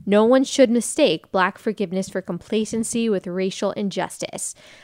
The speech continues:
Uh, there were many other tweets and articles and viral posts authored by people of all races telling white people basically to stand down, and that white people who are posting about the forgiveness aspect of this, but not the trial itself, are just perpetuating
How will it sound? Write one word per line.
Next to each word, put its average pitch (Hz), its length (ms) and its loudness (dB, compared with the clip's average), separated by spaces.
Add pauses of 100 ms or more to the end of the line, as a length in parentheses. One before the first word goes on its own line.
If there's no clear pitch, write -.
Uh, 214 100 4
there 226 200 6
were 226 80 4
many 262 260 4
other 254 180 4
tweets 247 300 -4
and 226 120 -2
articles 233 600 0
and 185 160 -2
viral 208 420 2
posts 226 360 4
authored 208 360 0
by 202 120 -2
people 208 500 0 (260)
of 196 120 0
all 254 180 6
races 202 400 0
telling 240 320 0
white 208 240 0
people 214 460 0 (400)
basically 254 400 4
to 247 160 0
stand 220 400 2
down, 196 400 4
and 240 100 4
that 202 140 4
white 202 180 4
people 220 280 0
who 196 120 -2
are 202 100 4
posting 247 640 2
about 214 300 4
the 214 80 0
forgiveness 214 560 -2
aspect 202 720 0
of 190 200 0
this, 208 280 0
but 180 360 0
not 190 360 -2
the 220 80 -2
trial 202 500 2
itself, 254 560 2
are 214 80 -2
just 196 220 -8
perpetuating 269 1000 0